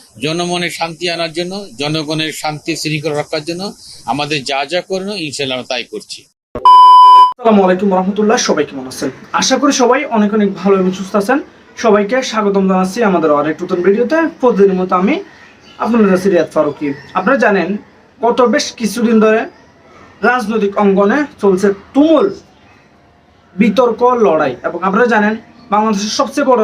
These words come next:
Speaker 2: রাজনৈতিক দল বর্তমানে বিএনপি এবং এনসিপি, জামাত এবং আপনারা জানেন আওয়ামী লীগ, শেখ হাসিনা,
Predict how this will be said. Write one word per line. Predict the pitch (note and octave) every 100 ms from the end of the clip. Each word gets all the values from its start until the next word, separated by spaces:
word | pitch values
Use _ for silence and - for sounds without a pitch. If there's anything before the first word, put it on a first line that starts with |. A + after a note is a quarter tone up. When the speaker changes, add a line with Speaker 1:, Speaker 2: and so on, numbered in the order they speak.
| G3+
Speaker 2:
রাজনৈতিক | G3 F#3 F#3 F3+
দল | E3+ D#3
বর্তমানে | G3 A3 A3+ F#3 G#3+
বিএনপি | F#3+ G3+ F#3+ F#3 G3 D#4+ - - - - -
এবং | G3 F#3 D3 -
এনসিপি, | A3 A3 A#3+ G#3 A#3 G#3
জামাত | G3+ F#3+ B3+ A3+
এবং | F#3+ E3 - - - - _ _ _ _ _ - - - F#3
আপনারা | G3 G#3+
জানেন | G#3+ G#3+ G#3
আওয়ামী | B3 C4+ G#3+
লীগ, | D#3+ -
শেখ | - G3 F#3+
হাসিনা, | G#3+ G3+ G#3